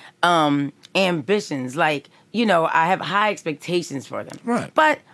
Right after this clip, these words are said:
Speaker 1: I'm a realistic person, you know. I gotta be honest with
Speaker 2: Yeah.
Speaker 1: myself. And they're smart. It's not like they're dumb. They're very intelligent. I wanna give credit when credit's due.
Speaker 2: Right.
Speaker 1: But when I give you a homework assignment and I give you a project and you say, "Yes, I understand." And then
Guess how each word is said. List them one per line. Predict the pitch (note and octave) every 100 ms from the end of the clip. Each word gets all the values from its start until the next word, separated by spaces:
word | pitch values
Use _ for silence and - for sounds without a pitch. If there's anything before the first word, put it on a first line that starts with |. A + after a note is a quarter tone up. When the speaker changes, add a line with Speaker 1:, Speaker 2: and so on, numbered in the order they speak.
| -
Speaker 1:
I'm | D4+ F4
a |
realistic | C#4 B3+ A#3 G#3 - - - - _
person, | G#3 F3+ - C#3
you | F#3
know. | D3 B2
I | -
gotta | A#3+ A3
be | F#3
honest | D#3 D3
with | -
Speaker 2:
Yeah. | -
Speaker 1:
myself. | C#4 - C3+ - - - - - -
And | B3 D#4
they're | D4
smart. | C4+ - C#4+ D#4+ -
It's | - D#3+
not | F3 F3
like | G#3 A3
they're | A3
dumb. | F3+ F3 F3+ E3+
They're | C#3+
very | D#3 F3
intelligent. | F3+ F3 D#3 D3
I |
wanna | D3 E3
give | E3 D#3+
credit | F3+ D3+
when | C#3+
credit's | C#3+ C#3 B2+
due. | - -
Speaker 2:
Right. | F#3+ B2 -
Speaker 1:
But | E3+
when | F#3
I |
give | F#3 C4+ D#4
you | D4
a |
homework | A3+ G#3+ G3 F3+
assignment | E3 E3+ D#3 D#3
and | D3
I | D3
give | E3+ E3+
you | D3+
a |
project | - E3 D#3 B2+ A#2+ B2 - -
and | - F#3
you |
say, | G3 G3
"Yes, | F3+ A3 C4+ - -
I | - E3
understand." | E3 D3 F3 F3 - - - - - - -
And | F3+ D#3
then | A3 G#3 G3 F3+